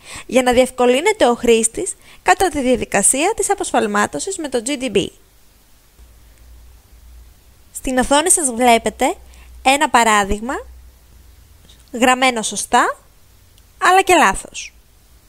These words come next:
Ξεκινάμε με την επίλυση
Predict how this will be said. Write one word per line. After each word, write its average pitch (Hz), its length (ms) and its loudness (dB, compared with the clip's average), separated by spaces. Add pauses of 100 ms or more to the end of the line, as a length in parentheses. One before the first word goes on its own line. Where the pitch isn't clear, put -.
(1800)
Ξεκινάμε 240 840 -4 (140)
με 233 100 -10
την 226 200 -10
επίλυση 226 720 -4